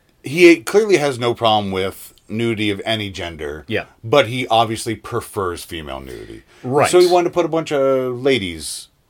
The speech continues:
Speaker 1: on film.
Speaker 2: Sure.
Speaker 1: But I think it was also a thing of, like,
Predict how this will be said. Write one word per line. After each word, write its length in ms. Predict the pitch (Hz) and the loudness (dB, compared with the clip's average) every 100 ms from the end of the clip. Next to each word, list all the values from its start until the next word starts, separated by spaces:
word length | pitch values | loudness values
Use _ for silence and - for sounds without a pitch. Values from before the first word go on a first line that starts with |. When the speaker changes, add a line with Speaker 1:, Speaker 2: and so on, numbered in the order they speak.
| _ _ | _ _
Speaker 1:
on 180 | 98 92 | -6 -6
film. 240 | - - - | -10 -16 -16
Speaker 2:
Sure. 340 | - 415 381 - _ _ _ | -2 0 0 -4 _ _ _
Speaker 1:
But 360 | 101 95 147 131 | -12 2 4 6
I 100 | 139 | 4
think 180 | 175 170 | 2 0
it 20 | |
was 140 | 147 | 2
also 320 | 123 127 123 127 | 2 2 0 -4
a 60 | |
thing 240 | - 123 117 | -4 -4 -4
of, 100 | 101 | -2
like, 420 | 107 101 - - | 0 0 -4 -18